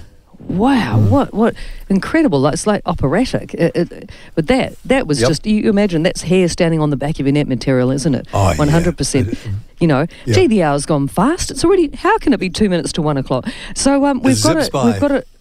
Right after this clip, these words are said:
Speaker 1: it zips by. We've got another song that we can pop in, I think, before the news, though, Paul. Uh,
Speaker 2: Yeah.
Speaker 1: this is Steely Dan. Where's this record, where's this, uh, taken from?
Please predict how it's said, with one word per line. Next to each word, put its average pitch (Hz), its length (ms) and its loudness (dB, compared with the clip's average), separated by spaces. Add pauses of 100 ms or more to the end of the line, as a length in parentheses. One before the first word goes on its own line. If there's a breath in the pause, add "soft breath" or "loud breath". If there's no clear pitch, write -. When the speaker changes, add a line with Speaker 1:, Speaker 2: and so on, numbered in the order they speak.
(380)
Speaker 1:
it 226 140 0
zips 233 320 0
by. 175 200 2
We've 185 160 2
got 277 140 0
another 247 300 0
song 196 420 0
that 151 140 0
we 175 100 2
can 165 220 -2
pop 175 200 0
in, 170 140 2
I 139 80 0
think, 156 220 -2
before 143 280 -2
the 135 100 2
news, 123 280 0
though, 131 280 0
Paul. 147 360 0 (400 loud breath)
Uh, 165 180 4
Speaker 2:
Yeah. 185 80 2
Speaker 1:
this 190 140 -2
is 190 80 -4
Steely 208 360 2
Dan. 160 480 0 (120)
Where's 226 280 0
this 233 180 -2
record, 196 280 -2
where's 180 240 0
this, - 240 -2
uh, 151 160 0
taken 135 280 -2
from? 120 280 -2